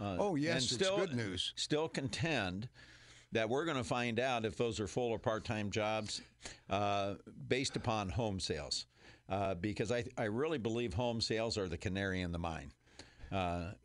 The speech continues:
Speaker 1: if you have a, a big increase in full-time jobs and increasing wages, and you have these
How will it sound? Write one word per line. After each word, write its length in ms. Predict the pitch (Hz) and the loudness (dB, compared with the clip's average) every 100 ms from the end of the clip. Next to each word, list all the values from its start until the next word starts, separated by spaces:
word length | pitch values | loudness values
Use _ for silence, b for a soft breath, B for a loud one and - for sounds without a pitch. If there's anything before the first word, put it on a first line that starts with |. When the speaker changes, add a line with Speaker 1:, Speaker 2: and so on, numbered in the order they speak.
| 220 - - | -16 -14 -10
Speaker 1:
if 320 | - 101 - | -4 -2 0
you 140 | 127 | 0
have 240 | 147 127 107 | 2 2 0
a, 260 | 95 85 - | 0 -2 -6
a 100 | 104 | -6
big 360 | 80 127 139 | -2 0 0
increase 500 | 135 135 135 135 139 | 0 -2 0 0 0
in 160 | 120 95 | -2 -2
full-time 580 | 87 123 113 135 127 117 | 0 -2 -2 -2 0 0
jobs 460 | 127 117 123 117 | 0 0 0 -2
and 180 | 98 73 - | -4 -4 -4
increasing 680 | 123 131 - 131 113 123 110 | -2 -2 -2 -2 0 -2 0
wages, 600 | 110 117 117 131 127 - B B B B _ - - | 0 0 0 -2 -2 -4 B B B B _ -12 0
and 360 | 110 110 101 | 2 2 0
you 180 | 120 120 | 0 0
have 500 | 95 123 113 113 113 - - | 0 0 2 0 -4 -12 -8
these 360 | 127 107 98 - | -2 0 0 -4